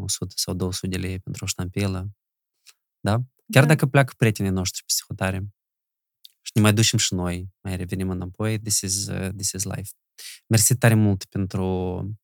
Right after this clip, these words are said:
Speaker 1: uh, pentru discuție. Eu vreau să-ți mulțumesc inclusiv și pentru, uh, implicarea ta în, uh, conferința noastră de sâmbătă,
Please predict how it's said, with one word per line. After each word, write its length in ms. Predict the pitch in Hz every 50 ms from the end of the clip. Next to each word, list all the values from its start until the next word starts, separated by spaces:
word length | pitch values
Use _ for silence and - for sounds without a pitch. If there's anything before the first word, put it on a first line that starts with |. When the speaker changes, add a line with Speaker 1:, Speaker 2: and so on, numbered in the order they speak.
| _ _ _ _ _ _ _ _ _ _ - -
Speaker 1:
uh, 140 | 90 90 90 87 -
pentru 240 | - 98 - -
discuție. 500 | 98 95 - - - 110 113 - - - 135
Eu 220 | 131 127 - 120
vreau 120 | 104 110 120
să-ți 120 | 123 -
mulțumesc 400 | - 110 104 - 113 113 107 -
inclusiv 400 | - 104 95 - 101 - - 110
și 120 | - - -
pentru, 300 | - 98 92 - - 92 90 90 87 90 92 95 104 - _ - - - _ _ _ _
uh, 320 | - - 92 90 90 90 -
implicarea 580 | - - 107 98 - - - 113 110 104 98 92
ta 400 | 95 - 104 95 95 92 90 87 85
în, 260 | 95 95 92 92 92
uh, 180 | 92 92 90 92
conferința 540 | - - 95 90 - 101 101 95 90 - 95
noastră 680 | 92 92 90 90 - - - 95 92 95 95 92 92 95
de 120 | 92 90 -
sâmbătă, 540 | - - 98 98 - 101 - 123 123 127